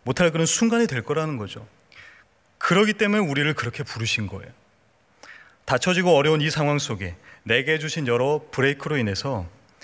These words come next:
하나님이 정하신 저 사람들에게 복음을 전하시는 저 여러분 다 되시기를 주님의 이름으로 축원드립니다. 지도를 다시 한번 더 볼까요?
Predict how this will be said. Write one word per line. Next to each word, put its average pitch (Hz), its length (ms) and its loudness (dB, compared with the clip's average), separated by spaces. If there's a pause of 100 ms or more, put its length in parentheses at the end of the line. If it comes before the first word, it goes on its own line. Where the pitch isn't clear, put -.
(320)
하나님이 196 400 2
정하신 165 520 0
저 160 340 4
사람들에게 180 600 0
복음을 139 360 0
전하시는 120 440 0
저 113 160 2
여러분 117 240 2
다 110 100 0
되시기를 104 560 -2 (360)
주님의 127 380 2
이름으로 110 440 -4 (240)
축원드립니다. 101 720 -4 (2250)
지도를 190 400 4
다시 151 200 -2
한번 156 220 2
더 147 60 0
볼까요? 120 440 -4